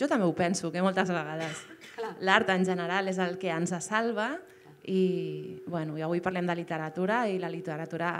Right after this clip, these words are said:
Speaker 1: absolutament. I, bueno, a part de que, enllaçant amb la, amb la reflexió que feies tu,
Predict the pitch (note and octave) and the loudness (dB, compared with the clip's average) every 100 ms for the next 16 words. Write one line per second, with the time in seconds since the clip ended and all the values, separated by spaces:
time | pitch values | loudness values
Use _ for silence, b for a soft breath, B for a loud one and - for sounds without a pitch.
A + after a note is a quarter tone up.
0 | F#2+ - E3+ D#3 - - - - b b | -4 -8 -8 -8 -8 -12 -14 -16 b b
1 | b - G#3 F#3+ F3 - - - D#3+ D#3+ | b -8 -4 -2 -2 -4 -10 -6 -4 -2
2 | E3 F3 F#3+ F#3 F#3 F3 D#3 - - - | -2 0 0 0 -2 -4 -4 -6 -12 -14
3 | - F#3+ F3 F#3 F#3+ F#3+ E3+ D#3+ - A#2 | -6 -2 -2 0 -2 2 2 0 -2 -6
4 | E3+ E3+ D3+ D3 F#3 F#3 F#3 F#3+ F#3+ F#3+ | -4 -6 -6 -4 -4 -4 -4 -2 -2 0
5 | F#3+ F#3 F#3 A3+ | 2 2 0 0